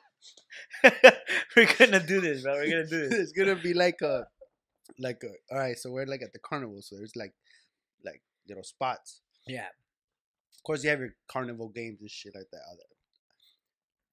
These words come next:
Speaker 2: a Build-A-Bear,
Speaker 1: Uh-huh.
Speaker 2: little station. It's gonna be bears everywhere, like, plush toys everywhere.
Speaker 1: Mm-hmm.
Speaker 2: Fucking, what else? Well, I don't know, like,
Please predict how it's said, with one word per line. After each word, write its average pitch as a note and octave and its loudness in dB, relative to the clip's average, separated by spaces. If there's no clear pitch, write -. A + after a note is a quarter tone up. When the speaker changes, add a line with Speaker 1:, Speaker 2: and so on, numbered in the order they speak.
Speaker 2:
a - -14
Build-A-Bear, A#2+ -10
Speaker 1:
Uh-huh. A#2+ -12
Speaker 2:
little A2 -16
station. A2 -18
It's - -20
gonna D#3+ -6
be D3 -8
bears B2 -8
everywhere, G2+ -16
like, G2 -20
plush A#2 -14
toys G#2+ -14
everywhere. G2+ -16
Speaker 1:
Mm-hmm. A#2+ -16
Speaker 2:
Fucking, G#2 -18
what C#3 -10
else? D3 -10
Well, C#3 -8
I D3+ -4
don't C#3 -6
know, C#3 -8
like, A2 -10